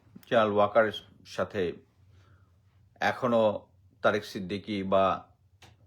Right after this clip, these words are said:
শেখ হাসিনার যোগাযোগ আছে, এখনো ইন্ডিয়ার ইন্টারেস্ট দেখছে, যেহেতু ইন্ডিয়ার স-, সাথে যারা কাজ করতেছে তাদেরকে এখনো সরাচ্ছে না।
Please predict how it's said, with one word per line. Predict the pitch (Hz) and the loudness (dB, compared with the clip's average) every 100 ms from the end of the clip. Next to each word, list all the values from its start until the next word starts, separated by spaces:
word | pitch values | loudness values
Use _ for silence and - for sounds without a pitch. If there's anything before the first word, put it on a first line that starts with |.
| _ | _
শেখ | - 123 - | -6 -4 -4
হাসিনার | 113 110 101 | -8 -6 -4
যোগাযোগ | 92 95 90 87 | -2 -2 -2 -4
আছে, | 87 85 78 _ _ _ _ _ _ _ _ - | -6 -12 -12 _ _ _ _ _ _ _ _ -10
এখনো | 101 131 123 113 | -4 0 0 0
ইন্ডিয়ার | 120 117 117 | -2 2 4
ইন্টারেস্ট | 110 107 110 107 104 - - - _ _ _ _ _ - | 2 0 0 0 -2 -10 -20 -20 _ _ _ _ _ -14
দেখছে, | 90 104 101 - 98 92 - _ _ _ _ _ - | -6 -6 -6 -8 -6 -6 -10 _ _ _ _ _ -12
যেহেতু | 85 113 101 123 | -6 -4 -2 -2
ইন্ডিয়ার | 113 113 117 | 0 2 2
স-, | 113 120 85 | 2 -4 -6
সাথে | 92 110 107 | -6 -6 -2
যারা | 104 | 0
কাজ | 98 104 123 | 0 -2 -6
করতেছে | - 101 104 98 | -8 -10 -10 -4
তাদেরকে | 101 98 98 98 98 | 0 0 0 -2 -2
এখনো | 92 104 | -2 -6
সরাচ্ছে | - 98 92 - 92 | -2 -2 -2 -4 -8
না। | 87 | -8